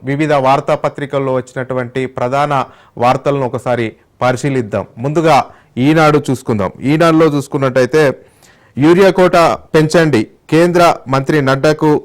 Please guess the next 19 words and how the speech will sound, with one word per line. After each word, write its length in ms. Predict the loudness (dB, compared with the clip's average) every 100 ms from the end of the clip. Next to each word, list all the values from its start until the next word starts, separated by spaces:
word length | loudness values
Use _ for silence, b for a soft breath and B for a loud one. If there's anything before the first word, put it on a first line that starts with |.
| -4
సీఎం 260 | 0 0 2
రేవంత్ 340 | 0 0 -2
రెడ్డి 380 | -4 -2 -2 -4 b b -8
వినతి. 500 | 0 0 2 0 -2 B B -8
జహీరాబాద్ 720 | 0 4 4 4 4 2 2 2
పారిశ్రమ-, 600 | 2 2 -2 -6 -6 -6
పారిశ్రామిక 840 | -2 2 2 0 -2 -2 0 0
స్మార్ట్ 440 | -2 -2 -2 -2 -4
సిటీకి 800 | -6 -2 -2 -2 -4 -4 -4 -4 -2
అభివృద్ధికి 560 | 0 -2 -2 -2 -2 2
చేయ-, 280 | 0 0 -6 -4 0
చేయూతనివ్వాలని 800 | 0 0 -2 0 0 0 -2
పీయూష్ 340 | -4 -2 0 0
గోయల్కు 400 | 0 0 0 -2
విజ్ఞప్తి. 540 | -2 0 -2 -2 -10 -10 b b b b b b b b -2
అదేవిధంగా 760 | 2 4 4 4 4 4 2 0
మరో 280 | 0 2 4
ఐటమ్ 240 | 2 0 -2
చూసుకున్నట్టయితే, 840 | -4 -2 -2 0 0 2 0